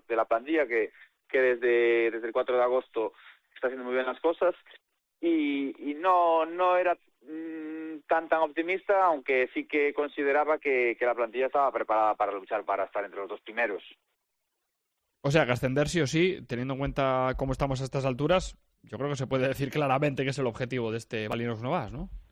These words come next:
Speaker 1: Bueno, ascender sí o sí es una palabra muy,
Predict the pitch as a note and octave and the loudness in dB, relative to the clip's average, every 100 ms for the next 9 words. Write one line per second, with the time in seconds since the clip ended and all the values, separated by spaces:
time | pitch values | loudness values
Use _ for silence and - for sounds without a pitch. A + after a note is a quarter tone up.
0 | _ _ - - - - - - B2 D3+ | _ _ -20 -16 -14 -8 -8 -4 2 2
1 | - E3 - - E3 F3 D3+ B2+ C#3+ C3 | 4 2 0 -2 0 4 2 2 2 2
2 | B2+ B2+ A#2 A2+ A#2+ B2 B2+ A#2 G2+ | 2 4 2 2 -4 -4 -4 -2 -6